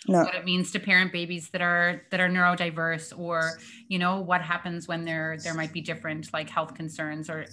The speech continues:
Speaker 2: things that can just make parenting a lot harder, especially with our firstborns.
Speaker 1: Exactly. And there's no mu-, there's no comparison. And I always thought that that was the biggest disservice anyone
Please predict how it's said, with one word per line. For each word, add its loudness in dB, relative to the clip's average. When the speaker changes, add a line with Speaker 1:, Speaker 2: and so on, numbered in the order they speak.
Speaker 2:
things 2
that -4
can -2
just -4
make -4
parenting -2
a -4
lot -6
harder, -6
especially -8
with -8
our -6
firstborns. -10
Speaker 1:
Exactly. 4
And 4
there's 6
no 8
mu-, 2
there's 4
no 4
comparison. 0
And 2
I 4
always 2
thought 2
that -4
that 0
was -2
the -6
biggest 0
disservice -2
anyone -4